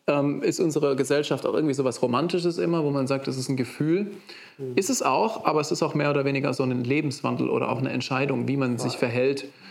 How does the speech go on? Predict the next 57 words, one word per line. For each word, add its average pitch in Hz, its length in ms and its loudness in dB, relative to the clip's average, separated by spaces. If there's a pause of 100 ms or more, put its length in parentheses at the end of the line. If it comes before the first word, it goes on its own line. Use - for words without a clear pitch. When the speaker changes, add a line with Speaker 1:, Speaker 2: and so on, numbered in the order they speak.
(240)
Speaker 1:
Ähm, 120 360 0
und 131 300 0
hat 127 140 0
auch 135 120 2
nicht 139 180 -2
immer 160 220 2
was 123 220 -2
mit 123 140 0 (380)
nur 151 180 2
den 143 140 2
Gefühlen 131 320 0
zu 131 100 0
tun. 143 220 0
Ich 117 100 -2
meine, 120 160 0
ich 120 80 -6
habe 127 100 -2
auch 135 40 2
eine 143 120 2
Frau 135 220 0
zu 139 240 -2
Hause 135 400 0 (300)
und 127 120 -2
wenn 131 120 0
die 135 80 0
mich 131 280 -4 (460)
abends 147 320 0
fragt, 139 320 0
„Hey, 143 320 2
stehst 151 220 0
du 156 40 0
noch 151 60 2
mal 151 80 2
kurz 143 200 -2
auf 147 340 2
und 139 240 0
machst 143 260 0
das 160 160 2
oder 139 160 4
das?“, 135 260 2
während 131 180 2
wir 123 80 0
eigentlich 139 240 0
schon 139 100 0
im 127 100 0
Bett 147 140 2
liegen 135 160 2
und 127 40 0
ich 123 60 0
habe 120 80 -4
gar 135 120 2
keinen 123 180 0
Bock, 143 180 -2
dann 131 140 2
mache 127 160 0
ich's 123 120 -8
trotzdem. 160 640 0